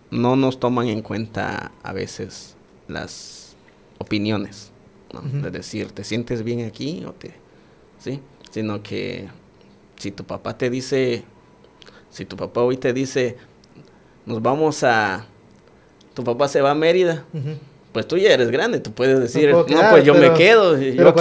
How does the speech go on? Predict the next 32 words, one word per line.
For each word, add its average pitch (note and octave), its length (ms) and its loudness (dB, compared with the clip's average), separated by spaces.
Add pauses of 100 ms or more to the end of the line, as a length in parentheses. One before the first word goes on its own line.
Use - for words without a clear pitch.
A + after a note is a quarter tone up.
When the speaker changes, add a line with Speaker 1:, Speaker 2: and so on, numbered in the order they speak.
Speaker 2:
cuando F3 60 10
eres G3+ 160 8
Speaker 1:
veo. G3+ 80 2
Speaker 2:
niño, A#3+ 360 4
Speaker 1:
Así C3 360 -2
Speaker 2:
yo G3 100 8
Speaker 1:
es. F#3+ 40 6
Speaker 2:
creo A3+ 120 8
que G#3+ 80 6
todavía G3 560 6
si D3+ 120 -6
pasara, E3+ 500 2
yo D#3+ 140 4
diría, E3 320 2
"Me C#3 140 -4
quedo", F#3+ 180 2
pero D3+ 140 0
mis B2+ 160 -8
hermanitos C3 440 -6
yo C3+ 120 -6
creo C#3+ 160 -8
que C3+ 80 -8
sí C3 140 -14
se C#3 120 -8
tendrían B2+ 340 -10
que B2 100 -12
ir, E3+ 220 -2
¿no? D#3+ 140 -6
Porque - 240 -8
Speaker 1:
Ajá, - 160 -8 (140)
así - 320 -12
es. - 80 -10